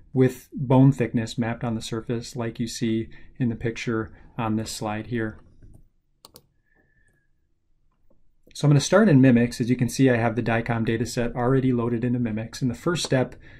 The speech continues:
that we're going to apply in Mimics is to simply segment the image. And so we're gonna use a thresholding method just to segment all of the bone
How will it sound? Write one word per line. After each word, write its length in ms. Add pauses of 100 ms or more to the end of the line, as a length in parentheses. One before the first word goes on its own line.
(200)
that 120
we're 120
going 180
to 60
apply 320
in 160
Mimics 400
is 140
to 120
simply 580 (400)
segment 500
the 140
image. 360
And 100
so 100
we're 120
gonna 140
use 360
a 80
thresholding 540
method 400
just 160
to 80
segment 520 (300)
all 160
of 120
the 80
bone 440